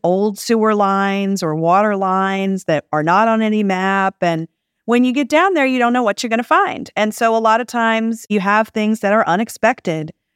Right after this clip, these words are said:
and that can cause the cost to increase. L A Metro in particular has now created a whole team called the Early Intervention Team,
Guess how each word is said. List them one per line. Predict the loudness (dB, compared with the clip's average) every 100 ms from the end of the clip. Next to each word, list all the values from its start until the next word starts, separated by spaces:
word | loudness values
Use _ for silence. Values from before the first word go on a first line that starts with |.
| _ -2
and | 2
that | 2 0
can | -2
cause | 0 0 2 0
the | -4
cost | -2 0 0 -4
to | -10 -2
increase. | -2 -2 -4 -4 -8 -14 _ _ _
L | 2 2
A | 4
Metro | 0 0 0 0
in | -2
particular | -4 -4 0 2 2 4 2 0
has | -2 -4
now | 0 0 0
created | -2 0 2 2 2 -2 -2
a | -2
whole | 0 0
team | -2 0 2 2
called | 0 0
the | 0
Early | 0 0 0
Intervention | -2 -2 -2 0 0 0 -2
Team, | -4 -4 -2 -2 -4